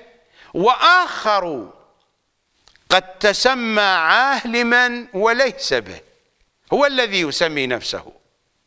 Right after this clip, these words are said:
الشيعة الطوسيون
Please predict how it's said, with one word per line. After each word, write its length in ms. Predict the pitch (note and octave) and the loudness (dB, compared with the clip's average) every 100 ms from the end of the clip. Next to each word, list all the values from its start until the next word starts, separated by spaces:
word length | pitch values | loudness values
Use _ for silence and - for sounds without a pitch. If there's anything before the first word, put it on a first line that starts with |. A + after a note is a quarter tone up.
| _ _ - | _ _ -4
الشيعة 720 | F3+ F3 D4 D#4 C4 - C#3+ - - _ _ _ _ _ _ | -2 0 2 2 2 -2 -6 -8 -18 _ _ _ _ _ _
الطوسيون 720 | G3 G3 G#3+ - G#3 A3+ C4+ | 0 0 -2 0 0 2 2